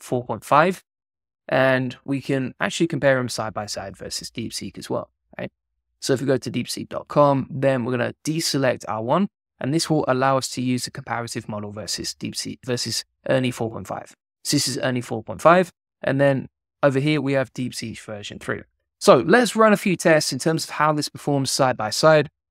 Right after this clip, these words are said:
which one performs the best, et cetera. And one of the first things we're gonna do is we're gonna test this for writing skills. So I'm gonna compare DeepSeek versus Ernie for writing,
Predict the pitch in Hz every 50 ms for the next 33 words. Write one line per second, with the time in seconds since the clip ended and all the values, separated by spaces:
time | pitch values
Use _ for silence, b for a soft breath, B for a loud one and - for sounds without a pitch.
0 | _ - 156 170 165 - 175 165 151 139 131 - 160 151 147 135 - 131 127 139
1 | 139 131 - - 139 - - - 170 160 - - 170 165 170 _ _ _ _ _
2 | _ _ _ _ - 131 139 139 135 139 139 123 - - _ _ _ _ _ _
3 | _ _ _ _ _ _ _ _ _ _ _ _ _ _ _ - 156 196 220 220
4 | - 233 190 175 - 190 185 170 - - 160 151 165 156 135 135 143 143 147 -
5 | _ 151 143 - 151 160 156 147 - - 160 156 - - 165 - - - 135 123
6 | 127 135 135 139 131 - - 120 110 - - 110 101 - - - - 143 151 175
7 | 185 202 - - 165 - 160 147 135 127 123 - 165 170 165 - - 135 131 143
8 | - - _ _ _ _ _ _ _ - 131 147 170 185 190 180 - - 170 165
9 | - - _ 160 156 160 143 127 117 127 156 170 _ _ _ _ _ _ _ _
10 | _ _ _ _ - - - 147 143 143 123 - - 127 120 120 127 123 127 131
11 | 117 - - 104 - -